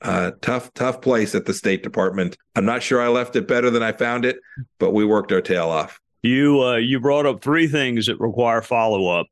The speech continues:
Speaker 2: uh, not necessarily in the order of importance, but the order in which it strikes my mind. It was never the Democrats that created the biggest headwind I, I felt when we were in the House.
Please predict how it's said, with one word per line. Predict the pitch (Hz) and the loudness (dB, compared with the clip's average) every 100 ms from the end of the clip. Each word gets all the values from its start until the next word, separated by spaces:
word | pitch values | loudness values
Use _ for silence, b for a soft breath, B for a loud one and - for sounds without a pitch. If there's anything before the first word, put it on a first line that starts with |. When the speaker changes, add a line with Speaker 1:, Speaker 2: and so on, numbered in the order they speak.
| - | -4
Speaker 2:
uh, | 98 95 95 | -2 0 0
not | 113 117 | 0 -2
necessarily | 113 123 - - 123 117 113 | -2 -2 -2 0 0 0 0
in | |
the | 110 | 2
order | 113 120 113 | 2 2 0
of | 104 | 0
importance, | 104 151 208 190 170 | 0 2 2 0 0
but | 147 120 | -2 0
the | 123 | 2
order | 131 131 123 | 2 2 0
in | 113 | 2
which | 117 113 | 0 0
it | 117 104 | -2 -4
strikes | - 113 107 - | -4 -2 -2 0
my | 110 107 | 0 0
mind. | 95 85 80 80 87 - _ - | -2 -2 -4 -6 -12 -18 _ -4
It | 160 | 2
was | 160 143 | 2 2
never | 220 247 | 2 2
the | 233 | 2
Democrats | 175 170 170 151 139 107 | 2 2 0 0 -2 -2
that | 143 131 | -4 -2
created | 139 127 123 123 | 0 2 0 0
the | 113 | 0
biggest | 123 120 - | 0 0 -2
headwind | - 135 120 117 107 104 101 - | -2 -2 0 0 0 0 -2 -4
I, | 107 - | -6 -4
I | 117 127 | -4 -4
felt | - 123 107 98 | -4 -2 -2 -4
when | - 117 110 107 110 | -2 -2 0 -2 0
we | 135 127 | 2 2
were | 113 | 2
in | 107 | 0
the | 104 | -2
House. | 110 113 104 101 - - | -2 -2 -2 -2 -2 -2